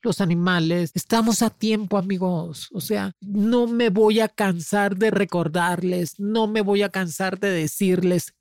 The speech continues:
estamos a tiempo. Estamos a tiempo para remediar todas estas situaciones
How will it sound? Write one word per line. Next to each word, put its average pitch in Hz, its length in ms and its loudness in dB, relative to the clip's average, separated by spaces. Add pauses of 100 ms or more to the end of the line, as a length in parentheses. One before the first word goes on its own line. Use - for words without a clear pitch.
estamos 160 720 -2
a 147 60 -4
tiempo. 139 360 -10 (600)
Estamos 214 560 0
a 208 100 0
tiempo 202 400 0
para 185 320 0
remediar 180 680 0
todas 185 200 0
estas 170 240 0
situaciones 196 880 -4